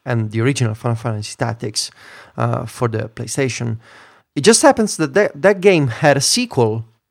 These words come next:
for the Nintendo D S, which is called Final Fantasy Tactics,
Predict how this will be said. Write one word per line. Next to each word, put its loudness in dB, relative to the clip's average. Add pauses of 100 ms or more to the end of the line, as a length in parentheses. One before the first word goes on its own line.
for -6
the -2
Nintendo -2
D 4
S, 0 (280)
which -4
is -4
called 4
Final -2
Fantasy -4
Tactics, -4